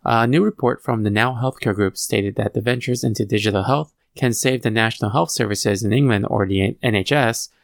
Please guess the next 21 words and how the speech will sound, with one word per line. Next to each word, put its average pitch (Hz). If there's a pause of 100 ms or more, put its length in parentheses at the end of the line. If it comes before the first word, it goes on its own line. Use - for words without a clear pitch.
(180)
about 120
ten 156
million 123
dollars 101
across 110
England. 131 (280)
The 123
study 156
basically 117
stated 104
that 101
if -
the 117
patient 113
was 104
involved 104
with 113
digital 107
health 107 (100)
through 107
apps, 123